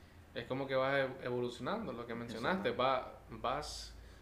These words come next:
Speaker 1: ¿cómo te explico? Vas, eh,
Speaker 2: Mejorando como persona.
Speaker 1: mejorando como persona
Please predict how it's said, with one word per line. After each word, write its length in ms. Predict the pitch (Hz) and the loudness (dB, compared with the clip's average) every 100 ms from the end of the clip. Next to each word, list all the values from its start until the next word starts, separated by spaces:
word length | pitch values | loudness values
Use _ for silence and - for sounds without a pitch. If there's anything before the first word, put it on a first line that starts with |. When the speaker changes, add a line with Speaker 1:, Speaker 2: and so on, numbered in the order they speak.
| - | -8
Speaker 1:
¿cómo 180 | 123 139 | -4 -2
te 80 | 147 | -2
explico? 560 | - 120 113 107 107 120 | -4 -4 -4 -6 -6 -6
Vas, 720 | 113 117 131 143 147 - - - | -2 0 0 -2 -4 -8 -14 -12
eh, 300 | 123 117 113 | -8 -6 -2
Speaker 2:
Mejorando 460 | 113 117 113 120 135 | -2 0 0 0 -2
como 160 | 117 113 | -4 -8
persona. 480 | 110 - 127 127 123 - - 123 | -12 -14 -12 -10 -12 -14 -14 -8
Speaker 1:
mejorando 500 | 123 127 120 131 147 | -6 -4 -2 -2 0
como 220 | 156 151 | 0 0
persona 520 | 143 - 165 156 147 | -2 -2 -2 -2 -4